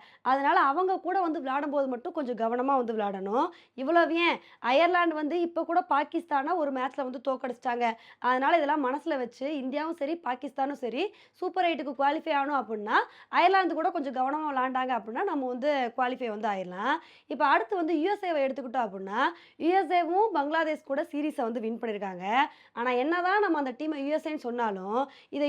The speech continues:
இன்னொரு இந்தியன் டீம் அப்படின்னு தாங்க வந்து சொல்லணும். ஏன்னா இந்த டீம்ல இருக்கிற பிளேயர்ஸ் நிறைய பேர் வந்து இந்திய வம்சாவளியை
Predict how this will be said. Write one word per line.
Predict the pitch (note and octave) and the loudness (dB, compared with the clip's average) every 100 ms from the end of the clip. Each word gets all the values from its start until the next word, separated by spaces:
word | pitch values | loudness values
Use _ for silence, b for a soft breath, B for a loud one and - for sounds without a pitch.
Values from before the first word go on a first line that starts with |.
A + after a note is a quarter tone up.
| D4+ | 4
இன்னொரு | F#4 A4+ F#4+ | 6 6 4
இந்தியன் | D4+ E4 E4 | 2 0 -2
டீம் | D#4+ D4 | -2 -4
அப்படின்னு | A3+ A3 A3 | -4 -4 -2
தாங்க | C#4 C#4 | -2 -2
வந்து | B3+ C4 | -4 -4
சொல்லணும். | A#3 A#3 A#3+ A#3+ B - | -4 -2 -2 -6 B -4
ஏன்னா | C#4+ C#4+ | -2 2
இந்த | D#4+ G4 - | 2 2 2
டீம்ல | F#4+ F4+ | 0 2
இருக்கிற | D#4+ D4+ C#4 | 0 -2 -4
பிளேயர்ஸ் | C#4 C#4 C4+ A#3+ | -2 -2 -4 -6
நிறைய | A#3 D#4+ F4 B3+ | -2 0 0 0
பேர் | C#4+ A#3 | 0 -2
வந்து | F#3+ G3 B3 E4+ B B E4 | -6 -4 -2 -2 B B 2
இந்திய | F#4 A4 F4 | 6 6 6
வம்சாவளியை | E4 F4 D#4+ D#4 | 4 2 2 0